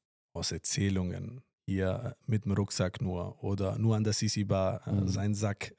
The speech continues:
Speaker 1: äh, angekettet
Speaker 2: Ja, das
Speaker 1: und
Speaker 2: ist,
Speaker 1: so weiter.
Speaker 2: oder, oder der Zahnarzt sitzt hinten drauf und wird hinterher am Lagerfeuer erschlagen.
Speaker 1: Ja.
Speaker 2: Ne?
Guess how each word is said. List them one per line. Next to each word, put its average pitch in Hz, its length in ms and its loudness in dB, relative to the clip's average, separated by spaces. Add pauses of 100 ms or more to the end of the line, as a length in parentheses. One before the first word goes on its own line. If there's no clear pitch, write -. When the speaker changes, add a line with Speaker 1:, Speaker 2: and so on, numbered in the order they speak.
Speaker 1:
äh, 98 140 -2
angekettet 101 880 -2 (320)
Speaker 2:
Ja, 127 180 2
das 107 100 2
Speaker 1:
und 117 100 8
Speaker 2:
ist, - 40 4
Speaker 1:
so 104 140 4
weiter. 104 320 4
Speaker 2:
oder, 127 280 6
oder 113 200 0
der 110 160 -2
Zahnarzt 120 640 -2
sitzt - 240 -6
hinten 113 260 0
drauf 104 480 0
und 113 120 0
wird 120 120 -2
hinterher 117 320 2
am 110 100 2
Lagerfeuer 120 920 0
erschlagen. 120 520 -2 (160)
Speaker 1:
Ja. 113 220 0 (260)
Speaker 2:
Ne? 117 160 6